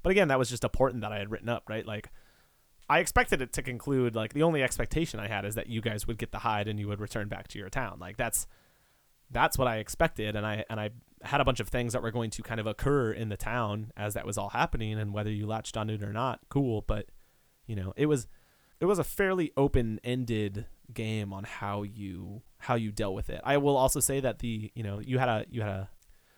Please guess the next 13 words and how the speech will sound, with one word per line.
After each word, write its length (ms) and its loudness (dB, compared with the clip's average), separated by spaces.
there 100 0
was 160 2
a 380 -2
portent 540 2
about 840 -4
both 240 6
problems 340 6
becoming 440 -2
one 400 0
after 300 4
that 320 2
transition 800 -2
to 600 0